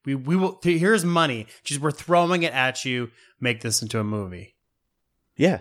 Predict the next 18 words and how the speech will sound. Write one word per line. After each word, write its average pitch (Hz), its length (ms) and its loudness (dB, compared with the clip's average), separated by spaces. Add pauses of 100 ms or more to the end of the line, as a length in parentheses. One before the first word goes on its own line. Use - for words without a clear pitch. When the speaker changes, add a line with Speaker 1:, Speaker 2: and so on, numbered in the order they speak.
Speaker 2:
I 143 60 0
mean, 123 300 4
literally, 113 400 2
like, 113 320 0 (680)
the 127 140 0
budget 180 340 0
for 151 80 -6
this 135 160 -2
movie 131 280 -2
was 104 260 -6 (100)
unfucking 120 640 -2
real 127 200 4
at 110 160 0
ten 175 180 0
million 151 300 4
dollars 120 360 2
U 117 180 0
S 113 420 -2